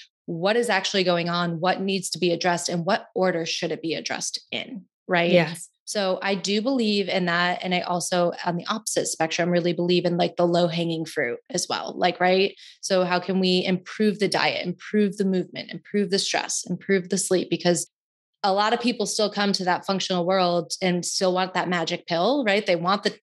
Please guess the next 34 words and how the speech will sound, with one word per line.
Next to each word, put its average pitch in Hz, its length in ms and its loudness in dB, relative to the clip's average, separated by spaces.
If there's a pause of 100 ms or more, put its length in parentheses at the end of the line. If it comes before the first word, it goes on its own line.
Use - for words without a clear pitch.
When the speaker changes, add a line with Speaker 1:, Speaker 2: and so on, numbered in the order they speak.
Speaker 1:
they'll 180 100 2
pay 202 220 0
the 202 100 0
test, 180 380 0
they'll 160 100 -6
take 180 280 -2
the 185 60 -10
pills. 175 400 2 (440)
But 170 100 2
if 170 140 -2
this 185 200 2
isn't 208 220 2
working, 247 680 2
this 170 240 2
is 165 260 -4
gonna 156 340 -2 (240)
be 170 100 4
a - 20 2
temporary - 440 -4
fix. - 480 -8 (840)
Speaker 2:
Yeah, 175 400 4 (200)
dude, 170 400 4 (160)
totally. 170 680 2
I 208 100 2
know. 180 460 2
And 202 260 0 (160)
'cause 233 120 2
I 196 100 4
was 202 180 2
just 220 140 2
thinking 214 260 4
about 170 260 2
that 165 320 0
when 175 460 0